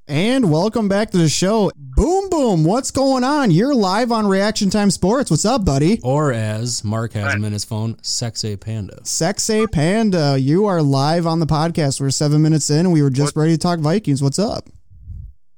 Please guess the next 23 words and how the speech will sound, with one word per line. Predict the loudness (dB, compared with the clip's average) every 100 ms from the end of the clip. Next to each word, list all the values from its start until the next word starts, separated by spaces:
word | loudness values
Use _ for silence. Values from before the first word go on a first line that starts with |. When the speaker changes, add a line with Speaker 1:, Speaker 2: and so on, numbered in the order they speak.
| -20 -20 -20 -20 -12
Speaker 3:
Not | -8 -4
a | -4
whole | -4
lot. | -4 -4 -6
Just | -8
got | -6 -6
back | -4 -4
from | -6 -8
swim | -6 -6
lessons. | -4 -6 -8 -10 -10 -14 -20
Speaker 1:
Swim | -6 -2 0 2
lessons | 2 0 0 2 2 2
for | 0 2
Bria? | 2 2 0 -4 -8 -20 -20 -12
Speaker 3:
Yep. | -6 -4 -4 -6 -4
Speaker 1:
Or | -2
for | 2
you? | 2 2 0 -4 -16 -8
Speaker 3:
No, | -6 -4 -4
it | -4
was | -6 -8
for | -8
both | -6 -8